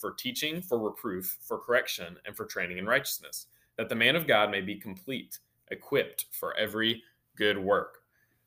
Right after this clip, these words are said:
So that sixteen and seventeen is, uh, a pretty, like I said, a pretty well-known verse for, um, what Scripture is and a s-, Scripture's defense of Scripture, so to speak.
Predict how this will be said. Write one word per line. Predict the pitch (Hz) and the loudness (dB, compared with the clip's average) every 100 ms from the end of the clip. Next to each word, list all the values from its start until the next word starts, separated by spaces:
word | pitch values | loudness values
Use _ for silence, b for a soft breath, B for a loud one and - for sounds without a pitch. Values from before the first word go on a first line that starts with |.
| _ | _
So | - 117 | 6 6
that | 113 | 8
sixteen | 143 - 123 | 6 6 4
and | 110 | 6
seventeen | 123 117 113 120 113 | 6 6 4 2 4
is, | 104 92 - | 2 2 2
uh, | 107 104 92 - | 2 0 -2 -6
a | 107 104 95 - _ _ _ _ | -4 -4 -6 -14 _ _ _ _
pretty, | - 127 117 117 | -2 2 2 2
like | 104 113 | 2 2
I | 101 | 4
said, | 117 107 | 4 4
a | 101 - | 4 0
pretty | 117 107 95 95 | -4 -2 -4 -4
well-known | 104 104 101 98 98 95 | 2 4 4 -2 -4 0
verse | 104 104 - | 0 2 -2
for, | - 98 95 95 b b b b - | -4 0 2 0 b b b b -14
um, | - 90 | -12 -4
what | 95 127 - | 2 4 4
Scripture | 139 123 120 117 | 2 2 4 4
is | 131 139 | 6 4
and | 101 | 2
a | 95 | 2
s-, | 95 - - _ | 2 2 0 _
Scripture's | - 151 - 135 | 4 4 6 2
defense | 120 135 123 | 0 0 0
of | 110 | 0
Scripture, | - 127 - 139 139 - | -2 -2 0 -2 -2 -2
so | 131 | 0
to | 120 | 0
speak. | - 135 139 | 2 0 -2